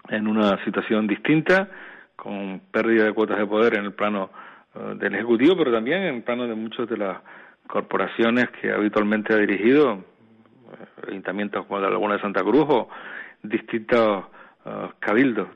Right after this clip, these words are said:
Creo que eso obliga a una, a una reflexión, algunos apuntan a una refundación,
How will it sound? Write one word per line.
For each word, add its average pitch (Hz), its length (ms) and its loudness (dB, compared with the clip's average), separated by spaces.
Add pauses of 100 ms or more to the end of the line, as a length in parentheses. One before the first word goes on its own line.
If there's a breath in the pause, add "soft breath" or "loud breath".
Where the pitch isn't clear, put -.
(160)
Creo 113 160 -4
que 117 80 0
eso 113 240 2
obliga 117 540 4
a 104 40 -2
una, 98 440 -8 (680 loud breath)
a 98 120 -12
una 101 440 -4
reflexión, 160 760 0
algunos 123 320 0
apuntan 117 680 -2
a 113 60 0
una 113 260 2
refundación, 110 1000 0